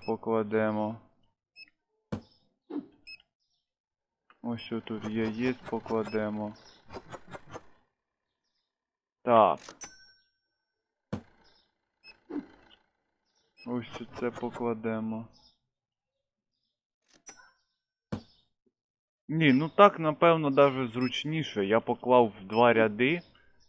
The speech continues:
тому він не закінчується. Ну як, закінчується, але якщо його встигати поповнювати, то все буде так,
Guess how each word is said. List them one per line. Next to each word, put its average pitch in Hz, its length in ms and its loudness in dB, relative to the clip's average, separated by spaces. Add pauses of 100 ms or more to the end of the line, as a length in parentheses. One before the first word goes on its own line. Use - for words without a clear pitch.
(1500)
тому 123 320 2
він 123 220 4
не 127 140 6
закінчується. 117 1040 -2 (1500)
Ну 123 100 2
як, 110 240 2
закінчується, 120 760 0
але 117 220 6
якщо 120 380 -2
його 117 200 0
встигати 117 560 -2
поповнювати, 113 960 -2 (2250)
то 104 60 -14
все 127 240 -6
буде 113 400 -4 (840)
так, 104 200 -2